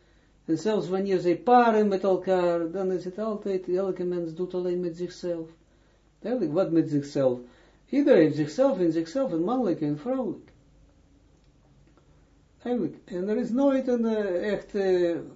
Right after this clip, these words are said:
echte, eh, seksuele, echte contact tussen die twee personen die dan bijvoorbeeld, eh, met elkaar hebben. Zo, iedereen heeft met, met zijn eigen fantasie, met zijn eigen gevoel, met zijn eigen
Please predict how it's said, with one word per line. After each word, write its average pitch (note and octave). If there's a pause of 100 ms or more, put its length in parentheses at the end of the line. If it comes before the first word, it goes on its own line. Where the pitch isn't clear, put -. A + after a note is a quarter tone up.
(140)
echte, F3+
eh, D3 (380)
seksuele, D#3+
echte E3+
contact D#3
tussen C#3+
die C#3+
twee D3
personen D#3
die C3+
dan C3
bijvoorbeeld, C3+ (640)
eh, C#3 (2000)
met C#3
elkaar C#3
hebben. B2+
Zo, C#4+
iedereen G#3+
heeft G#3+
met, G3
met F3+
zijn E3+
eigen F#3
fantasie, F3
met E3
zijn D#3+
eigen D#3+
gevoel, D#3
met C#3+
zijn C#3+
eigen C#3+